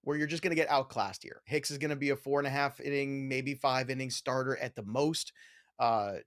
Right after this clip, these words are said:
if you don't get to Scherzer when you have that one opportunity a game, you ain't getting to him. And then Chris Bassitt, who's been as good as it gets, and, and Dakota Hudson,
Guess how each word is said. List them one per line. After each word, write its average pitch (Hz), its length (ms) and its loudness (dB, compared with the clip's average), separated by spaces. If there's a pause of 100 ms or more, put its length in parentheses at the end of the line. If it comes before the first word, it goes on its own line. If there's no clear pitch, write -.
(120)
if 120 140 -12
you 143 80 -2
don't 147 180 0
get 147 200 2
to 139 80 -4
Scherzer 147 680 2 (240)
when 143 120 -4
you 139 100 2
have 139 140 4
that 131 160 6
one 135 260 2
opportunity 139 480 0
a 131 60 4
game, 131 360 0
you 127 180 -2
ain't 127 160 0
getting 135 260 -6
to 139 80 0
him. 156 280 0 (400)
And 156 120 4
then 175 80 4
Chris 180 240 2
Bassitt, 165 400 6
who's 123 140 -4
been 127 180 0
as 123 120 -2
good 135 180 2
as 139 100 0
it 123 60 0
gets, 143 300 4
and, 131 200 -6
and 139 160 0
Dakota 160 400 2
Hudson, 165 380 2